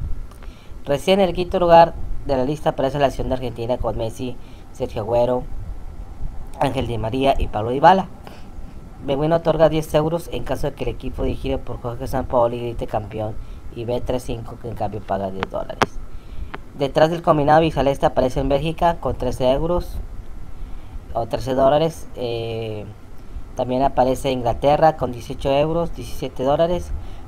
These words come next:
Portugal, veintitrés euros, veintiséis dólares. Uruguay, veintinueve euros, veintiséis dólares.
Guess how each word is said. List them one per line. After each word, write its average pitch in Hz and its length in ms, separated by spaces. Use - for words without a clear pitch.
Portugal, 123 720
veintitrés 131 560
euros, 160 440
veintiséis 139 440
dólares. 160 540
Uruguay, 139 720
veintinueve 131 560
euros, 160 460
veintiséis 135 440
dólares. 160 560